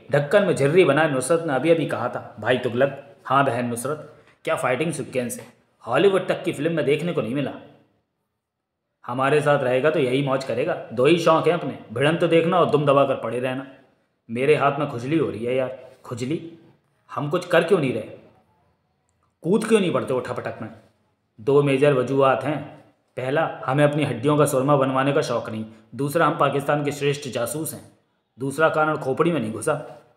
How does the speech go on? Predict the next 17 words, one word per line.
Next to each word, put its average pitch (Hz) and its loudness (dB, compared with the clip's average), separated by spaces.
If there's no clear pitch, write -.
"श्रेष्ठ 143 0
जासूस 135 0
बेवजह 139 2
हड्डियां 131 0
नहीं 147 0
चटकाया 127 -2
करते, 110 -10
मौके 131 0
की 131 -2
ताक 135 0
में 123 -2
रहते 113 -4
हैं, - -18
जैसे 127 -2
कि 120 -4
हम 131 -2
हैं।" 151 -8